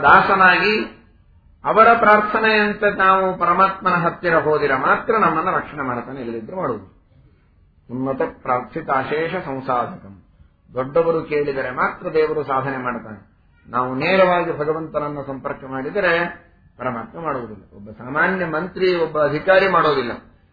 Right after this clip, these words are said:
ಸರಿಯಾದ ಕ್ರಮದ ಪ್ರಕಾರ, ಪ್ರೊಸೀಜರ್ ಪ್ರಕಾರ ಬರಲಿ ಫೈಲು ಅಂತಂತಾನೆ. ಕೆಳಗಿನವರೆಲ್ಲ ಅದನ್ನ, ಇವನಿಗೆ ಇಂಗ್ಲಿಷ್ ಬರೋದಿಲ್ವೇ, ಓದ್ಲಿಕ್ಕೆ ಬರೋದಿಲ್ವೇ, ಕೆಳಗಿನವರು ಕಳಿಸಿದ್ರೇನು, ಮೇಲಿನವರು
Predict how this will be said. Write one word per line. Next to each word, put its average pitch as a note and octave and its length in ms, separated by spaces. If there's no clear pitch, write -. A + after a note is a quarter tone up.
ಸರಿಯಾದ D#3 400
ಕ್ರಮದ D#3 380
ಪ್ರಕಾರ, D3+ 340
ಪ್ರೊಸೀಜರ್ D#3 520
ಪ್ರಕಾರ D3 360
ಬರಲಿ D3 340
ಫೈಲು C#3 360
ಅಂತಂತಾನೆ. B2 500
ಕೆಳಗಿನವರೆಲ್ಲ D3 920
ಅದನ್ನ, C#3+ 340
ಇವನಿಗೆ E3+ 240
ಇಂಗ್ಲಿಷ್ D#3 420
ಬರೋದಿಲ್ವೇ, C3 480
ಓದ್ಲಿಕ್ಕೆ D3+ 380
ಬರೋದಿಲ್ವೇ, B2+ 440
ಕೆಳಗಿನವರು D#3 480
ಕಳಿಸಿದ್ರೇನು, D#3+ 600
ಮೇಲಿನವರು E3+ 460